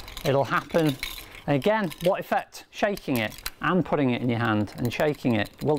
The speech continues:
does that make it go any quicker? Maybe it does. Again, you need similar size pieces, but once it's, um,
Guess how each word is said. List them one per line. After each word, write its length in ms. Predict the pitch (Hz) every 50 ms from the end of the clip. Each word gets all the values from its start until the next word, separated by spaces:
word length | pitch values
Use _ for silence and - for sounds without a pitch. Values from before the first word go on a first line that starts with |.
| - -
does 140 | - 156 131
that 140 | 175 - 147
make 200 | 151 147 - -
it 60 | 143
go 120 | 156 151
any 180 | 151 147 147 143
quicker? 320 | - - 175 - - 240 - - - - - - - - - - - - - - - - - - - -
Maybe 280 | 135 135 139 123 139
it 120 | 139 135 -
does. 420 | 170 160 131 107 - - - - -
Again, 320 | - 117 185 170 170 170
you 80 | 156 160
need 200 | 170 180 165 139
similar 380 | - - - 202 170 160 156 143
size 400 | - - 175 156 147 143 131 -
pieces, 680 | - - 165 156 - - - 117 127 139 - - - - - - - - - - - - - - -
but 80 | - 160
once 320 | 160 196 214 196 - -
it's, 320 | 185 156 - - - - 190
um, 420 | 170 165 160 165 160 160 151